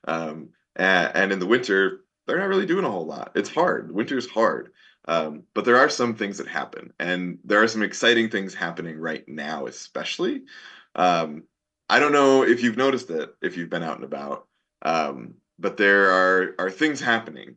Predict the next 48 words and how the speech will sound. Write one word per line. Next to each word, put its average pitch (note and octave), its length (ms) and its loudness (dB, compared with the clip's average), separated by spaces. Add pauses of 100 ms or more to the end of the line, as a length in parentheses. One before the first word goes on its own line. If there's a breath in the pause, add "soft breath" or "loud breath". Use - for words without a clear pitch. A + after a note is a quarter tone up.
There F#2 180 0
are F#2+ 60 0
things D3+ 300 0
happening B2 440 0
in G2+ 80 -2
the G2 80 -6
bird G2+ 280 2
world F2 320 -4
that E2 140 -6
happen F#2 300 -4
right G#2 200 4
under B2 240 6
our G#2 100 4
noses, E2+ 640 -8 (320 soft breath)
and D#2 80 -8
we D#2+ 80 -8
don't F2+ 420 -2 (220)
see B1+ 260 -12
'em. G1+ 140 -16 (480)
Um, C#2 440 -10 (760)
a-, - 40 -2
and F2 520 2
I, A2 520 2 (600 loud breath)
I'm, F2 240 -12
I'm F2+ 240 -8
jumping C#3 340 2
ahead G#2 220 2
in F2+ 80 -4
my, D#2+ 180 -6 (160)
my, D#2 380 -10 (120)
my D2+ 180 -12
plan D#2+ 360 -10
here, - 180 -16
but - 140 -14
I'm E2 140 -12
gonna D#2+ 140 -10
go D#2 220 -6
ahead D#2 200 -10
and C2 280 -20
do D2+ 180 -10
it - 180 -10
because, B1+ 480 -12 (360 soft breath)
um, C#2+ 320 -10
I've E2+ 120 -10
been E2+ 120 -10
so G#2+ 200 2
excited D#2+ 420 -2
lately. C2 400 -6